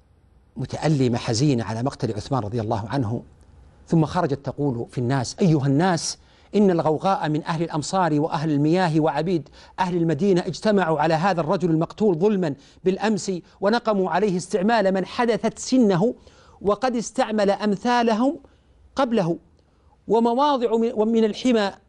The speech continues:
حماها لهم، فتابعهم ونزع لهم عنها، فلما لم يجدوا حجة ولا عذراً بادروا بالعدوان، فسفكوا الدم الحرام،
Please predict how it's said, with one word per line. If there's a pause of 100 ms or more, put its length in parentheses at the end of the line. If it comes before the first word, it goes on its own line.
(120)
حماها
لهم، (260)
فتابعهم
ونزع
لهم
عنها، (340)
فلما
لم
يجدوا
حجة
ولا
عذراً (340)
بادروا
بالعدوان، (300)
فسفكوا
الدم
الحرام،